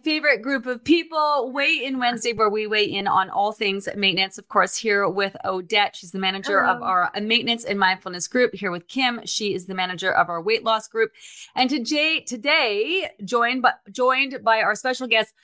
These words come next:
Speaker 1: Margot. Hello and hi. Margot is down forty pounds. Uh, she did the winter twenty twenty-two program. So maintaining for about six, seven months now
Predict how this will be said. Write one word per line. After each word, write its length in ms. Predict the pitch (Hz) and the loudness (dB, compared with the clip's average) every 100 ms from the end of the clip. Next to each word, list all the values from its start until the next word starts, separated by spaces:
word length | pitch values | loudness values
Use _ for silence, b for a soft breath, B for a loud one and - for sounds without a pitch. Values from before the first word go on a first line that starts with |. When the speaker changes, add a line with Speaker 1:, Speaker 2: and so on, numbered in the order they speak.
| b b 233 | b b 0
Speaker 1:
Margot. 800 | 294 359 349 269 233 247 320 381 330 - | 4 4 4 0 2 2 0 0 -2 -4
Hello 580 | 294 294 254 233 254 339 | -6 0 2 2 0 -2
and 260 | - 247 | 0 0
hi. 360 | 247 208 233 240 | -2 -2 0 2
Margot 420 | 254 247 247 254 | 2 0 0 0
is 220 | 247 240 | 0 0
down 260 | 233 220 214 | 2 0 0
forty 240 | 233 226 | -6 -8
pounds. 640 | 240 226 226 214 220 220 - | -8 -2 2 2 -2 -10 -2
Uh, 280 | - 202 202 | 2 2 2
she 200 | 202 - | -2 -4
did 120 | 202 | -4
the 120 | 202 196 | -2 -4
winter 340 | 214 226 226 _ | -6 -10 -14 _
twenty 340 | 208 202 - | -8 -6 -12
twenty-two 680 | 196 208 196 - 180 - 196 - | -12 -8 -8 -10 -10 -8 -10 -6
program. 580 | - 196 190 208 220 302 | 2 2 2 2 2 0
So 240 | - 226 | 0 2
maintaining 880 | 214 208 208 208 202 226 240 247 247 b b b b _ | 2 0 -2 -6 -2 0 0 -4 -10 b b b b _
for 120 | 233 | 0
about 380 | 226 220 214 - | 2 2 0 -4
six, 500 | - 240 240 - - - | 0 0 0 -12 -16 -16
seven 600 | - 247 226 233 233 226 | -2 0 2 -2 -8 -2
months 340 | 233 277 330 | 0 2 -2
now 320 | 381 370 370 | -6 -4 0